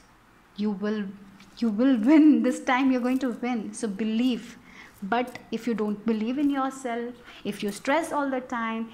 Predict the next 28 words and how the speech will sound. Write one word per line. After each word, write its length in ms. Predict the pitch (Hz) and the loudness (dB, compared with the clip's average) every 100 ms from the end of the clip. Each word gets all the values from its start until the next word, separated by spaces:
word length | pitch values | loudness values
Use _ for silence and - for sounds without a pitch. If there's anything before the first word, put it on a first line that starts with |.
| - | -10
if 160 | 214 214 | -8 -6
you 60 | |
put, 360 | 208 269 285 - | -2 -2 -2 -4
uh, 40 | |
your, 280 | 214 220 220 | 0 0 2
um, 720 | 202 202 196 196 202 202 - - | 2 2 0 -2 -4 -6 -6 -2
energy 420 | 220 233 226 233 | 0 0 0 0
into 160 | 226 | 0
this 180 | 214 214 | -2 -2
negative 500 | 233 277 294 330 294 | 0 2 0 -2 -4
thinking, 480 | - 262 262 247 262 - - - - - - - - | -4 -4 -2 -2 -4 -8 -20 -20 -20 -20 -20 -20 -14
that 280 | 208 202 - | -8 -8 -8
can 220 | 220 - - | -10 -10 -6
also 440 | - 208 214 - 196 | -4 -4 -4 -8 -8
come 260 | 190 190 190 | -8 -8 -10
true. 220 | - - 226 - - _ - | -12 -14 -16 -20 -20 _ -20
So 340 | - - 202 - | -16 -10 -10 -6
I'm 160 | 214 208 | -4 0
just 320 | 233 233 - - - - - - - - - - - - - - - - - | -2 -2 -8 -14 -18 -20 -20 -20 -20 -20 -20 -20 -20 -16 -14 -14 -16 -12 -4
going 180 | 233 233 | -2 0
to 80 | |
leave 240 | 233 233 220 | 0 0 0
you 160 | 226 | -2
with 300 | 214 196 196 - | -2 -6 -8 -4
this. 400 | 339 - - - - _ | -2 -2 -8 -16 -20 _
Bye-bye. 420 | 202 220 196 - - | -8 -6 -6 -8 -8
Take 220 | 269 277 | -6 -6
care, 200 | 254 - | -8 -12